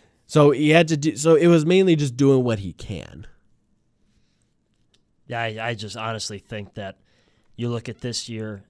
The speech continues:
Speaker 2: and you see Connor Sheary,
Speaker 1: Yep.
Speaker 2: who has been some, basically a godsend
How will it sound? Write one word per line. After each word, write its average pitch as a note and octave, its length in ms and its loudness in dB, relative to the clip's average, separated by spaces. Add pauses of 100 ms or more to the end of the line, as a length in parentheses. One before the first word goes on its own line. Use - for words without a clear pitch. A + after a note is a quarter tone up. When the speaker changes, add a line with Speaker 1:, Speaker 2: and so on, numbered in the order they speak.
Speaker 2:
and A2+ 140 -14
you A2+ 80 -10
see B2 220 -10
Connor A#2 360 -10
Sheary, G#2+ 560 -10 (520)
Speaker 1:
Yep. G2+ 200 -8 (600)
Speaker 2:
who C3+ 240 -4
has A#2 160 -8
been A#2 560 -6 (320)
some, E3+ 340 -8 (160)
basically E3 400 -4
a F#2 60 -18
godsend F#2+ 720 -10